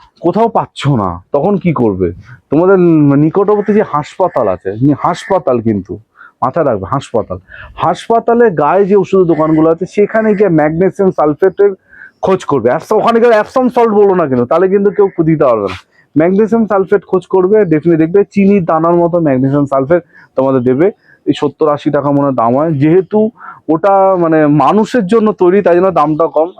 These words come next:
দেখো, অবশ্যই একটা মানুষের জন্য একটা জিনিস উপাদান আর গাছের জন্য উপাদান, দুটো কমপ্লিটলি ডিফারেন্ট হয়। ল্যাব গ্রেড আবার আলাদা রকম হয় শাক, ওই ল্যাব গ্রেডের গল্প পরে একদিন হবে। তো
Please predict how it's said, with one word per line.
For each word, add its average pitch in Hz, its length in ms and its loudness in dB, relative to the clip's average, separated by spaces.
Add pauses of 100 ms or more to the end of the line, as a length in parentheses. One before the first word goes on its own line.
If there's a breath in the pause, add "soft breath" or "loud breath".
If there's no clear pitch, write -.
দেখো, 135 240 0
অবশ্যই 120 520 -2
একটা 135 220 -6
মানুষের 139 520 0
জন্য 151 260 2
একটা 147 180 0
জিনিস 139 200 2
উপাদান 139 400 0 (400 loud breath)
আর 131 60 0
গাছের 131 340 -2
জন্য 160 180 2
উপাদান, 139 340 0
দুটো 143 200 -2
কমপ্লিটলি 156 520 0
ডিফারেন্ট 139 540 -2
হয়। - 80 -10 (600 loud breath)
ল্যাব 160 260 2
গ্রেড 202 300 2
আবার 202 180 2
আলাদা 185 440 2
রকম 151 200 -2
হয় 95 260 -6
শাক, 123 260 -2
ওই 135 140 0
ল্যাব 143 260 2
গ্রেডের 156 360 2
গল্প 151 460 0
পরে 131 280 2
একদিন 131 280 0
হবে। 117 220 -6 (920 loud breath)
তো 302 120 2